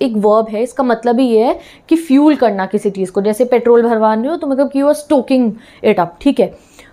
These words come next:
तो ये चीज़ उन्होंने लिखी है कि उन्होंने बच्चों को तो मशीन कह दिया,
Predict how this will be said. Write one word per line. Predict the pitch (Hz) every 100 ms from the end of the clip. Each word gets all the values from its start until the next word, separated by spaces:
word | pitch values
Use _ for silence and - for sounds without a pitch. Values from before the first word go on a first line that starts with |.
| _
तो | 302 311
ये | 247 294 330
चीज़ | 330 302
उन्होंने | 302 294 294
लिखी | 277 233 277
है |
कि | 285
उन्होंने | 311 302 320
बच्चों | 240 226 285
को | 285
तो | 311
मशीन | 302 247 208 190
कह | 175 175
दिया, | 175 180